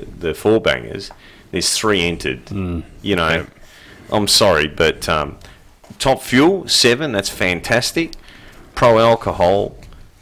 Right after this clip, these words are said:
Speaker 1: I mean, we're just gonna have to watch and see what the results are
Speaker 2: Yeah.
Speaker 1: like. I mean, do, do you think you're gonna see a, a field of five thirty and five forty runs?
Speaker 2: Probably not,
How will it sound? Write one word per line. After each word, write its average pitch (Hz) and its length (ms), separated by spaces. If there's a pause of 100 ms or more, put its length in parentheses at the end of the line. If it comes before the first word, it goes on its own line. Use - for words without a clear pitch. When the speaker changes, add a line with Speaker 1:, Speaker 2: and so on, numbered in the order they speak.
Speaker 1:
I 92 80
mean, 98 400 (1500)
we're 110 160
just 117 220
gonna 90 200
have 87 180
to 85 80
watch 82 320
and 76 100
see - 160
what 85 140
the 69 80
results 73 480
are 73 60
Speaker 2:
Yeah. 62 160
Speaker 1:
like. 71 200 (340)
I - 60
mean, 87 180
do, 87 160
do 98 180
you 101 120
think 110 280
you're 98 120
gonna 90 180
see 92 280
a, 78 120
a 80 100
field 95 540
of - 300 (500)
five 87 400
thirty 98 400
and 80 120
five 90 300
forty 98 360
runs? 123 500
Speaker 2:
Probably 78 240
not, 71 240